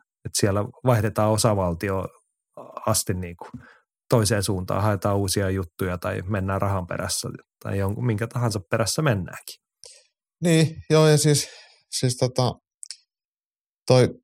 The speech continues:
Speaker 2: toi tosiaan kulttuurit on erilaisia, ja kyllä mä toivoisin tietenkin, että Suomeenkin tulisi semmoista niinku ammattimaisuutta paljon enemmän, että, et kyllä silloin ni-, kyllä se on niinku auttamatta riippakivi tommonen niinku yhdistystoiminta, et ei se oo mitään,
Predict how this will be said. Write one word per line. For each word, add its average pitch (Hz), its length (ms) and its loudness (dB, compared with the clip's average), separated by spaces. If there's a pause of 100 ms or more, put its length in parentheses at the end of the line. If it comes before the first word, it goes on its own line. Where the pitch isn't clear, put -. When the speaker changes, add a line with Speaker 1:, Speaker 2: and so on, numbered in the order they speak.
(300)
Speaker 2:
toi 127 180 8
tosiaan 120 480 6 (1600)
kulttuurit 147 520 6
on 135 100 8
erilaisia, 127 680 6
ja 123 80 8
kyllä 131 160 6
mä 135 60 4
toivoisin 127 600 6
tietenkin, 117 180 2
että - 100 -4
Suomeenkin 113 480 4
tulisi 110 240 2
semmoista 107 260 0
niinku - 160 0
ammattimaisuutta 101 1080 0 (260)
paljon 117 300 4
enemmän, 107 560 0
että, - 280 -8 (180)
et - 80 -6 (420)
kyllä 120 140 6
silloin 123 260 4
ni-, 123 160 4 (320)
kyllä 120 100 4
se 147 100 4
on 131 240 2
niinku 120 160 4
auttamatta 117 600 4
riippakivi 104 560 2
tommonen 95 260 -2
niinku 95 300 -4
yhdistystoiminta, 90 880 -2
et - 80 -6
ei 98 140 2
se 107 100 0
oo 104 60 0
mitään, 98 300 -2